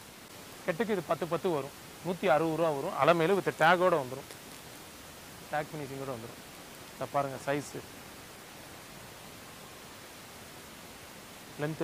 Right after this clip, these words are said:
length அகலத்தை பாருங்க, Designs பாருங்க with overlock. quality பெஸ்ட்டா இருக்கும்.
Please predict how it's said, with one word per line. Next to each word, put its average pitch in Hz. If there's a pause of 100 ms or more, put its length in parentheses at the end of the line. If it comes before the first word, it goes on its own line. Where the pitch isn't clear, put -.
length 151
அகலத்தை 143
பாருங்க, 143
Designs 143
பாருங்க 139
with 143 (140)
overlock. 131 (1400)
quality 156
பெஸ்ட்டா 139
இருக்கும். 120